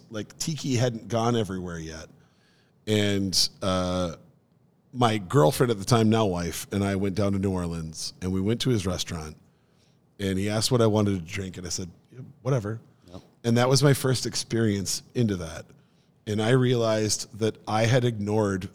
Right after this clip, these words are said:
Speaker 1: through all of the shit that we had gone through,
Speaker 2: Mm-hmm.
Speaker 1: I had ignored everything about tiki because it didn't seem like that was something that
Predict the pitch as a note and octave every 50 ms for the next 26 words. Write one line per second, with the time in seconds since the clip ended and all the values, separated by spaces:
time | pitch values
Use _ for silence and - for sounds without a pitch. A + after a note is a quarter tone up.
0 | - - - B2+ B2 B2 - - - C#3 E3 G3+ G3+ E3+ C3 A2 G2 F#2 G#2+ G#2
1 | - - B2+ A#2 - - A2 G#2 G#2 A#2 A#2+ A2 G2 - G2 G2+ G2+ G#2 F#2 -
2 | F2+ E2 D#2+ D2+ E2+ - G2 F#2+ F2+ G2 G#2 A2+ B2+ - _ _ _ _ - A#2+
3 | B2+ C3+ C3+ C#3 A#2+ A2+ A#2+ A#2 A2+ A2+ A2 G#2+ - - C3+ C#3+ D3 E3 E3 D3
4 | C#3+ C3 A#2 A2 G#2+ A2 - - - E3+ E3+ C3+ - G#2+ G2+ F2+ G2+ F#2+ - A#2+
5 | G#2 A#2 A2+ F#2+ B2+ C3 C3+ C3+ - - - C#3 B2 A#2+ A2 - - A2+ A2 G#2+
6 | A2 - - B2+ G#2+ F2 A2 G#2 G2+ G2+ G2+ G2